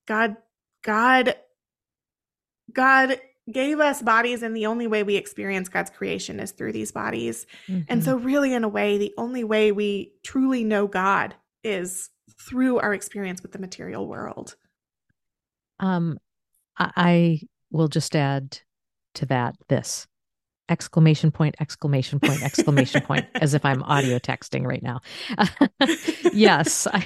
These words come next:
Speaker 2: totally agree with that. And there's something about making bread that is a full body experience.
Speaker 1: Yes.
Speaker 2: So I, I'm a,
Speaker 1: Yes.
Speaker 2: I'm a big lover of,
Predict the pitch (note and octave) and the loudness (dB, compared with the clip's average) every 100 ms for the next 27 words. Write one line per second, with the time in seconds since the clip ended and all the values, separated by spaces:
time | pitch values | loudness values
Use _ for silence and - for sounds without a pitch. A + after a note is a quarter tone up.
0 | F#3+ - A3+ G#3+ - G#3+ - F3+ F3 F#3 | -4 -2 0 2 2 2 0 -4 -2 0
1 | F3+ D3 - - - - - C4+ D4+ D4+ | 0 -2 -4 -10 -20 -20 -4 2 4 6
2 | C#4+ C4 - F4+ F#4+ F#4 D#4 F#3 E3+ E3 | 4 4 0 -2 -2 0 2 2 2 2
3 | E3+ - - _ _ _ _ _ - F3+ | -2 -6 -16 _ _ _ _ _ 0 4
4 | G3 - F3 D#3+ C3+ D#3 A3 A#3+ D3+ C#3+ | 4 4 2 0 0 0 2 0 -2 -4
5 | D3 - E3 F3 F3+ E3+ D#3+ D3 - A3+ | -8 -2 0 2 2 4 2 0 -2 0
6 | G3 E3 G3+ A3+ A3+ G3 F3 - - - | 0 0 0 2 0 -2 -6 -12 -12 -4
7 | B3 B3+ F#3+ - - - F3+ - - - | 0 0 0 -6 -10 -10 -8 -10 -16 -4
8 | - F3+ G#3 G3 G3 F3+ - F3+ F3+ D#3 | 2 4 4 6 6 6 4 4 4 2
9 | F3+ D#3+ D#3 D#3 D#3 C#3+ C#3 | 2 2 0 0 0 0 -2